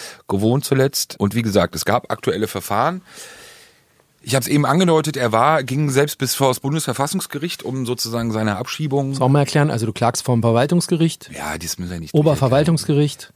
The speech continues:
Speaker 1: Die einzigen Instanzen, kann man ja auch nachgoogeln dann irgendwie. Also du hast jedenfalls lange Jahre bist dagegen vorgegangen, hast am Ende in allen Instanzen verloren und es war klar, er ist ausreisepflichtig, so. Und dann gibt's jetzt halt zwei Möglichkeiten, was du halt machst.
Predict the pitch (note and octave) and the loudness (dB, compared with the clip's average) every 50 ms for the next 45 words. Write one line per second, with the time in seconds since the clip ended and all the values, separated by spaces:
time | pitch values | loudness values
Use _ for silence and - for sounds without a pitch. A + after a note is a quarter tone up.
0 | _ - A#2 G2 G2 - - D#2+ F2+ E2 - F2 E2 D#2+ - - D#2 E2 E2 - | _ -20 -20 -16 -12 -10 -8 -8 -8 -6 -6 -6 -6 -6 -6 -6 -6 -6 -6 -6
1 | - E2+ D#2 - - - - - - G2 - - F2+ F2+ E2+ E2+ E2+ E2+ F2 - | -6 -6 -6 -6 -8 -12 -14 -14 -14 -12 -8 -4 -2 -2 -2 -2 -2 -6 -6 -8
2 | - E2+ E2 D2+ D#2 E2+ E2+ - - E2+ F2+ E2+ E2 C#2 - _ - F2 F#2 G2 | -10 -10 -8 -8 -8 -10 -10 -12 -12 -10 -10 -10 -12 -14 -16 _ -8 -4 0 2
3 | G2 G#2+ B2 - - A#2+ B2 C3 C3+ B2+ - C3+ A#2+ - - A2+ A#2 C3 C#3+ C3+ | 2 2 2 0 0 0 0 0 0 2 2 0 0 0 -2 -2 -2 0 2 2
4 | A#2+ A#2+ B2 B2+ B2 A#2+ B2 - - B2+ A2 A2 G2+ G#2 - - D3 E3 E3 C#3+ | 2 4 2 2 0 -2 -4 -2 -2 -2 0 0 0 0 2 2 2 2 2 2
5 | C#3+ C#3 C3+ C#3 C3+ - - - - - - - - - - - - A2+ A#2+ - | 2 2 0 0 -2 -6 -10 -16 -16 -14 -14 -14 -16 -16 -14 -8 -2 -2 0 0
6 | C#3 C3 A#2+ A#2 B2+ C3+ B2 - - G#2+ A2+ - C#3 - A#2 A#2+ A2 G#2+ - - | 0 0 0 2 2 2 0 0 0 0 -2 -2 -2 -2 0 0 0 -2 0 -2
7 | G#2 G#2+ - - G2+ - - F#2 F#2 F#2+ G2 A2+ B2+ B2+ G2 G#2 G2+ F2 F2 F#2+ | -2 -2 -2 -4 -4 -2 -2 0 0 2 2 2 2 2 0 0 0 0 2 2
8 | G2 G#2 - - - F2 F#2 G2 G#2+ - - - - - - _ _ - G2 G2 | 2 2 0 0 -2 0 0 0 0 -2 -6 -16 -20 -20 -20 _ _ -4 -4 -2
9 | - - B2 A#2+ - - - - - _ _ - G#2 G2+ F#2 - F2 E2+ E2+ E2+ | 2 2 2 2 2 -2 -6 -8 -14 _ _ -2 0 0 0 0 -2 -2 -2 -4
10 | E2+ - - E2+ - - - C#2+ - - D#2+ E2 D#2 - E2 F2 F2+ G#2 B2 - | -4 -6 -6 -8 -8 -8 -12 -12 -10 -6 -6 -6 -6 -4 -6 -6 -4 -4 -2 0
11 | - D3 C#3 - - C3+ C3 A2+ - - A#2+ A#2 B2+ C#3 - - C#3 - - C3 | 0 0 0 0 0 0 0 0 0 0 0 2 2 -2 -2 -4 -6 -2 -2 -2
12 | C#3 - A2+ A#2 A2+ - A#2 G#2 G2+ G#2 C3 F3 - - - - | -2 -2 -4 -6 -4 -2 0 0 0 0 -2 -4 -4 -8 -12 -16